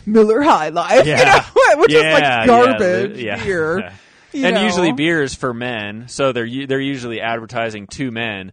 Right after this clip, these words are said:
Speaker 1: Yeah.
Speaker 2: So it's like,
Speaker 1: But I think
Speaker 2: "Hell yeah, man,
Speaker 1: yeah.
Speaker 2: I wanna go to a party with a bunch of hot chicks,
Speaker 1: Right.
Speaker 2: crack open some bush."
Speaker 1: Yeah, but also, like, I think the beer market is, like, bigger than ever, and they're, and, like, women are into it,
Speaker 2: Yeah,
Speaker 1: and,
Speaker 2: I mean,
Speaker 1: like,
Speaker 2: probably so,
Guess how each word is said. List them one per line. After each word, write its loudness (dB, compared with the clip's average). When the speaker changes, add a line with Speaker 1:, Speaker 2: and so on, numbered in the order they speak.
Speaker 1:
Yeah. -2
Speaker 2:
So 0
it's -4
like, -2
Speaker 1:
But 2
I 6
think -2
Speaker 2:
"Hell 4
yeah, 4
man, 2
Speaker 1:
yeah. 4
Speaker 2:
I 6
wanna 4
go 0
to 0
a -2
party -2
with -4
a -10
bunch -6
of -10
hot -4
chicks, -6
Speaker 1:
Right. -4
Speaker 2:
crack -2
open -2
some -14
bush." -2
Speaker 1:
Yeah, 0
but 0
also, -2
like, -4
I -4
think -6
the 0
beer -8
market -8
is, -14
like, -14
bigger -10
than -16
ever, -10
and -18
they're, -14
and, -16
like, -18
women -10
are -8
into -8
it, -6
Speaker 2:
Yeah, -4
Speaker 1:
and, -4
Speaker 2:
I -6
mean, -8
Speaker 1:
like, -14
Speaker 2:
probably -8
so, -20